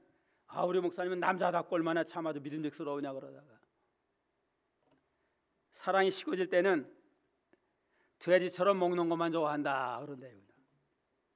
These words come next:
또 배싹 마른 목사님을 바-,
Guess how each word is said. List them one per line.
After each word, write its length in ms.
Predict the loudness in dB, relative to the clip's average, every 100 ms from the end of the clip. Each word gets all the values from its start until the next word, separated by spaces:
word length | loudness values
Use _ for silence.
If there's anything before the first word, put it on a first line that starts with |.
| _ _ _ _ _ _ _ _ _ _ _ _ _ _ _ _ _ -20 _ _ _
또 80 | -4
배싹 340 | -4 2 4
마른 340 | 6 4 2 0
목사님을 460 | -2 0 0 4
바-, 140 | 4